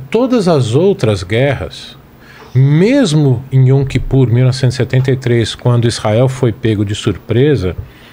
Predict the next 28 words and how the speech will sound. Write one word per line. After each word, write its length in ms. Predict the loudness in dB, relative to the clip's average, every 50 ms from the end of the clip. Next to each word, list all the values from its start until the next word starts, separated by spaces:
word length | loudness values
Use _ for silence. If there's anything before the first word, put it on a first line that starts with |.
| -20 -16 -12
né, 300 | -10 -6 -4 -4 -4 -6 -8 -18 -20 -20 -20 -20 -20 -12 -6
que 80 | -4
os 140 | -4 -2 -2
vizinhos 580 | -2 -2 -2 -2 0 0 0 0 0 0 -2 -2
atacaram, 600 | -4 -2 -4 -6 -4 -2 -2 0 0 -2 -4 -6
seis 580 | -10 -12 -10 -6 -2 0 2 2 2 2 2 2
de 60 | 0
outubro 520 | 0 -2 -2 -2 -2 0 0 2 0 0 -2
de 80 | 0 0
mil 120 | 0 0
novecentos 300 | 0 0 -2 -4 -6 -4
e 20 | -4
setenta 300 | -4 -4 -4 -4 -2 -4
e 40 | -4
três, 340 | -2 -2 0 0 0 0 -2
por 180 | -2 -4 -2 -2
isso 120 | -2 -4
que 60 | -6 -8
o 40 |
sete 280 | -6 -4 -4 -4 -4 -4
de 100 | -4 -4
outubro 280 | -4 -4 -4 -6 -4 -4
não 120 | -4 -6
foi 260 | -6 -8 -8 -6 -4 -4
à 60 | -4
toa, 480 | -4 -2 0 0 2 2 2 0 0 -2 -8 -16 -20 -20 -20 -12 -8
tá? 320 | -4 -2 0 0 0 -2 -4 -10 -18 -20 -20 -20 -18 -16 -16 -16 -16 -8 -2 0
É, 400 | 2 2 2 2 2 2 2